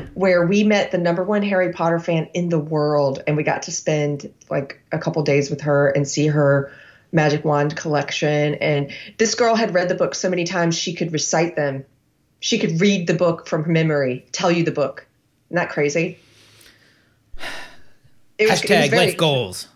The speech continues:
Speaker 2: All right.
Speaker 1: It was very
Speaker 2: Uh,
Speaker 1: interesting then. Okay, are you gonna do super chats? I have to take
Speaker 2: Yeah.
Speaker 1: another quick break. I'll be right back. But I'm gonna
Speaker 2: All right.
Speaker 1: listen.
Speaker 2: Wow, you and your breaks. All right. <laughs> I know, I know. I'm, you're not on screen anymore. Okay,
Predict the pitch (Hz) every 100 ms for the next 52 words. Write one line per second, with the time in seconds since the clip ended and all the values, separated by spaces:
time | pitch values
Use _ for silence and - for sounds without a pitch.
0 | _ 139 139 110 - 262 254 277 233 -
1 | - 214 208 202 - 156 147 147 - -
2 | - - 269 196 - - 233 302 262 262
3 | 254 226 208 190 165 180 208 208 214 202
4 | 180 170 175 - 139 139 156 147 - -
5 | - 180 214 220 190 196 - 165 _ _
6 | _ _ - 110 120 92 117 196 240 101
7 | 104 123 - - - _ _ _ _ _
8 | _ _ _ - 135 107 - _ _ -
9 | 226 - _ _ _ _ - 254 180 185
10 | 147 165 143 113 - 131 - - - -
11 | - - 151 165 - 160 170 151 127 113
12 | - 107 98 98 101 - 165 120 -